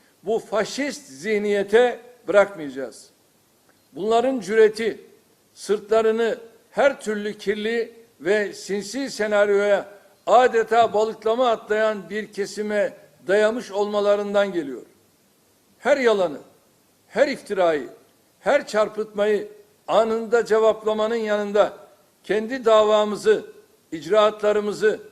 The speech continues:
vizyonumuzu sürekli anlatarak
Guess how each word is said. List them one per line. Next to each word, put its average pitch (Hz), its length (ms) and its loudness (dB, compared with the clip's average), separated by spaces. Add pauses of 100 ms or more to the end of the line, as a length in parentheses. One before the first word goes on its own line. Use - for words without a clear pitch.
(280)
vizyonumuzu 220 960 -4
sürekli 240 560 0
anlatarak 185 520 0